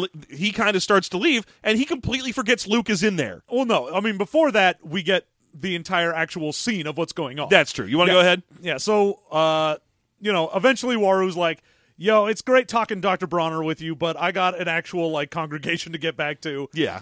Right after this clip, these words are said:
Speaker 2: So he goes back to them, and they all go to the back of the chapel.
Speaker 1: Yeah.
Speaker 2: And they watch as he engulfs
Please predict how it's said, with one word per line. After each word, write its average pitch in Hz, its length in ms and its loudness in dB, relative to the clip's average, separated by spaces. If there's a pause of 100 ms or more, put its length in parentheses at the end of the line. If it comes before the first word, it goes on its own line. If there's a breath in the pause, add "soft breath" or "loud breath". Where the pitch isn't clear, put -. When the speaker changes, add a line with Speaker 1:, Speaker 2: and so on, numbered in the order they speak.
Speaker 2:
So 226 400 -2
he 247 580 -4
goes 190 260 0
back 180 200 -2
to 175 80 -6
them, 160 180 -2
and 165 80 -8
they 190 80 0
all 208 180 0
go 170 200 -2
to 165 80 -2
the 151 100 -4
back 127 500 -8 (300)
of 165 220 -2
the 180 80 -4
chapel. 220 500 -4
Speaker 1:
Yeah. 135 200 2 (400)
Speaker 2:
And 214 180 -2
they 262 80 -2
watch 208 400 0
as 170 380 -2
he 208 400 -6 (500)
engulfs 208 760 -4